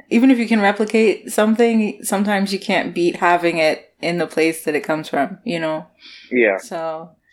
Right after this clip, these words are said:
Speaker 1: um,
Speaker 2: That might be true.
Speaker 1: and, oh, yeah, you mentioned fish and chips. I meant to ask,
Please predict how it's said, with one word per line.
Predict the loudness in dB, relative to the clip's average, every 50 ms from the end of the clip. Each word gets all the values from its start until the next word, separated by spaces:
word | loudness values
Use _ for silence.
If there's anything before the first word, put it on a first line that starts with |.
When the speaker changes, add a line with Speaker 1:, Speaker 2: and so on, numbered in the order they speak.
| _ _ _ _ _ _
Speaker 1:
um, | -6 -4 -2 -2 -2 0 0
Speaker 2:
That | 0 0
might | 0 0 0 -2
be | -2
true. | -4 -2 0 0 0 -2 -4 _ _ _ _ _ _ _ _ _ _ _ _ _ -6
Speaker 1:
and, | -4 -4 -4 -4 -6 -8 -4 0
oh, | 2 4 4 4
yeah, | 4 2 2
you | 4 4 4
mentioned | 4 4 4 2 2 2
fish | 0 2 2
and | 2 4
chips. | 4 2 2 2
I | 2
meant | 4 4 4 6
to | 6
ask, | 6 6 6 4 2 -6